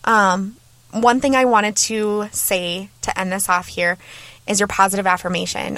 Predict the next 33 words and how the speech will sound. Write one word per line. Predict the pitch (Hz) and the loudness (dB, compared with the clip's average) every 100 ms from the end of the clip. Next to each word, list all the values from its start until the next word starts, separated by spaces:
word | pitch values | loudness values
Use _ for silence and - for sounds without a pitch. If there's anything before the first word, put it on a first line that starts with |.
| - | -4
Um, | 196 185 180 190 - | -2 -2 -4 -6 -10
if | 202 | -8
you | 185 190 196 | -6 -2 0
are | 233 | 2
a | 302 | 2
mom | 285 220 226 | 4 2 2
listening | 202 202 202 | -2 -2 -2
to | |
this | 196 202 202 | -2 -2 0
and | 196 | 0
you've | 196 202 | 0 -2
made | 202 185 | -2 -4
it | 196 | -4
this | 214 - | -2 -2
far, | 180 175 220 - | 2 0 -2 -8
one, | 208 262 269 311 - - - - - | -2 0 2 0 0 -12 -20 -20 -10
thank | - 170 - | -6 -6 -4
you. | 170 370 | 2 4
<laughs> | 539 - 640 - 587 - - 880 807 740 605 | 4 6 6 6 6 6 4 6 6 6 4
Um, | 403 370 311 | 6 6 6
I, | 285 - 240 240 | 2 2 2 2
like | 226 | 2
I | 226 | 0
said, | 254 190 | -2 -2
this | 240 254 | -2 0
episode | 247 254 254 254 247 247 - | -2 -2 2 2 2 0 0
ended | 233 233 | 0 2
up | 226 | 2
becoming | 220 226 220 202 | 0 -2 -2 -2
a | |
very | 196 196 202 | -2 -2 -2
raw, | 185 190 185 185 196 - - - - - - - | 2 4 6 4 2 -6 -20 -20 -20 -20 -4 4
unedited, | 269 254 226 214 208 202 202 202 | 6 6 4 2 2 2 2 0